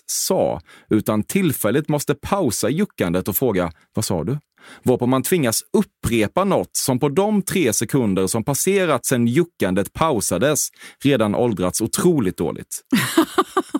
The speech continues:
Speaker 2: Ehm, mm. Jag visste att du skulle fråga om, om mycket sex.
Speaker 1: Men inte så mycket ändå.
Speaker 2: Eh, och, eh, det är ju väldigt privat, så jag tänkte, men vad kan jag säga om det där?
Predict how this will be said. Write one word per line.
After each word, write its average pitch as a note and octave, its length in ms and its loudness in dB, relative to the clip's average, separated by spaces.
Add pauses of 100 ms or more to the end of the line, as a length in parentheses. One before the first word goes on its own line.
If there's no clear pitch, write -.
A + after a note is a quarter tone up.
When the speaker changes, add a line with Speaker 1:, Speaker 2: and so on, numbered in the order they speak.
(1500)
Speaker 2:
Ehm, A3+ 640 4 (1120)
mm. A2+ 720 -8 (1080)
Jag A3 120 6
visste B3 320 4
att A3+ 60 2
du F#3+ 100 2
skulle F#3 200 0
fråga F#3+ 400 2
om, F3+ 180 2
om E3+ 280 0
mycket E3+ 280 0
sex. - 560 -4 (380)
Speaker 1:
Men F#2 100 2
inte G2 140 2
så F2 320 4
mycket - 300 -6
ändå. - 160 0
Speaker 2:
Eh, G#3 240 6
och, - 380 0
eh, F#3+ 320 4 (460)
det G3 200 6
är F#3+ 80 6
ju E3+ 160 4
väldigt E3 220 0
privat, F#3 320 0
så G3 80 0
jag F#3 120 2
tänkte, F#3+ 360 0
men A3 500 4
vad A#3 160 2
kan - 80 2
jag B3+ 60 4
säga C4 120 2
om A#3 100 4
det A#3+ 60 2
där? G#3+ 340 0